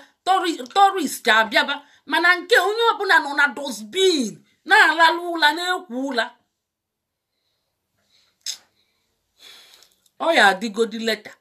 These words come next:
Ọ ya adị leta. Maka ihe ndị Igbo na-eme na-ewe m iwe o. Ọ na-ewe m iwe, abịa sị, "Yes, yes, yes," ka a gaba, anọ m gị n'iru, anọ m gị n'azụ, front, back, ka a gaba, "Yes, yes, yes." O luzie na omume,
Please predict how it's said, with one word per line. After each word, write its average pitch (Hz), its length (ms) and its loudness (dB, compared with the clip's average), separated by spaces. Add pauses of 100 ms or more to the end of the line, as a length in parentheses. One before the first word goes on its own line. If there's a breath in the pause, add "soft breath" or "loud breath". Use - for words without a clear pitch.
(560)
Ọ 320 160 0
ya 330 140 6
adị 214 240 -2
leta. 262 400 -4
Maka 311 320 -2
ihe 392 260 0
ndị 427 200 -6
Igbo 359 220 -2
na-eme 277 360 -2
na-ewe 247 380 -4
m 254 100 -2
iwe 240 340 -2
o. 175 260 -4 (280 soft breath)
Ọ 381 100 0
na-ewe 349 340 4
m 349 80 -4
iwe, 330 240 0
abịa 370 320 4
sị, 403 160 -12 (100)
"Yes, 403 260 -2
yes, 339 380 -4
yes," 269 340 -6 (120)
ka 269 120 0
a 330 140 6
gaba, 320 220 -4 (220 loud breath)
anọ 381 260 0
m 285 140 -6
gị 247 120 -10
n'iru, 320 300 -6
anọ 339 240 2
m 277 120 -6
gị 226 140 -10
n'azụ, 262 360 2
front, 349 460 -6
back, 311 360 2 (280 soft breath)
ka 269 140 -4
a 330 120 4
gaba, 339 240 0 (200 loud breath)
"Yes, 370 360 -2
yes, 330 340 2
yes." 247 380 -6
O 320 180 -8
luzie 392 400 0
na 277 100 -4
omume, 262 340 -2